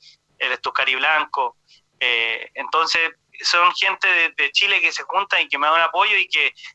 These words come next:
la verdad que, que mejor que obtener resultados con ellos.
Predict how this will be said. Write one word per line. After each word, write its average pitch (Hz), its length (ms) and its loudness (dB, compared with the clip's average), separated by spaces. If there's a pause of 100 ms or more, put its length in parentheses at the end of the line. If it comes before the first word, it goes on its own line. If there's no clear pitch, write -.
la 131 120 2
verdad 139 300 4
que, 139 320 -2
que 151 120 0
mejor 156 320 0
que 143 80 -6
obtener 139 260 2
resultados 143 460 0
con 151 160 2
ellos. 147 200 0